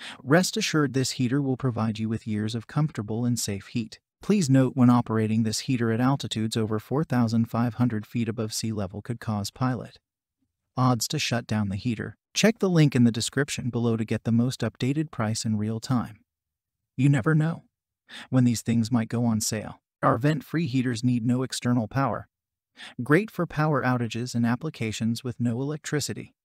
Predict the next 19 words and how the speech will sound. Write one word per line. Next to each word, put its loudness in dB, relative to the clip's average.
They 6
can 4
be 6
mounted 4
to -2
the 0
wall 0
with -4
the -4
supplied -6
bracket -2
or 0
on 4
the -2
floor -6
with -6
the -4
supplied -6
feet. -8